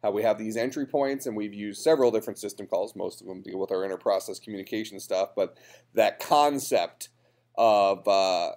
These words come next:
how system calls actually hook into the operating system and do the magic stuff for us. Um, so when we make the fork system call, you know, we recognize that some legitimate things are happening at the operating system level that we don't have to worry about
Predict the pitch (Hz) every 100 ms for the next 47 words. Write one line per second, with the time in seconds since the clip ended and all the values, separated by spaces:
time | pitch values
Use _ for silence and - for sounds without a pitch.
0 | - 107 95 - 143 - 113 120 104 104
1 | - - 123 120 - 113 104 117 - 113
2 | 104 104 98 104 104 101 101 - 98 95
3 | 95 107 101 98 101 101 - - - 82
4 | - 87 92 - - - _ _ _ _
5 | - 92 87 90 98 - 107 104 101 110
6 | 98 - - - 120 107 - - _ -
7 | - 110 - 104 107 80 90 - _ _
8 | _ _ 90 90 87 _ _ _ - 123
9 | 113 131 123 120 113 107 104 107 95 -
10 | 104 104 107 113 107 127 139 123 117 -
11 | - 147 139 127 113 113 123 117 127 104
12 | 104 101 113 113 113 101 104 - 101 104
13 | 98 95 101 98 - 107 107 127 110 117
14 | 113 - 117 110 107 110 135 110 101 98
15 | 95 -